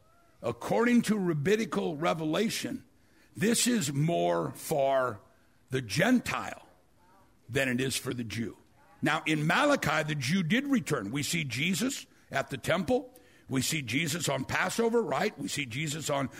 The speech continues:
Shavuot, Pentecost. We see Jesus at the Feast of Tabernacles. And they return. Malachi is the last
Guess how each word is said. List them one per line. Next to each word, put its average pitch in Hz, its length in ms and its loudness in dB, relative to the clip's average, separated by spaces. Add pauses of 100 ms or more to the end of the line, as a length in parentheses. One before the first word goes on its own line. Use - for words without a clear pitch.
Shavuot, 151 520 0
Pentecost. 185 540 -2
We 127 80 -4
see 143 200 -6
Jesus 143 360 -4
at 135 80 -10
the 135 80 -6
Feast 156 300 -6
of 131 120 -10
Tabernacles. 156 760 -2 (640)
And 143 180 0
they 202 120 4
return. 185 600 0 (1080)
Malachi 147 1040 2 (600)
is 151 240 0
the 139 140 -2
last 165 760 0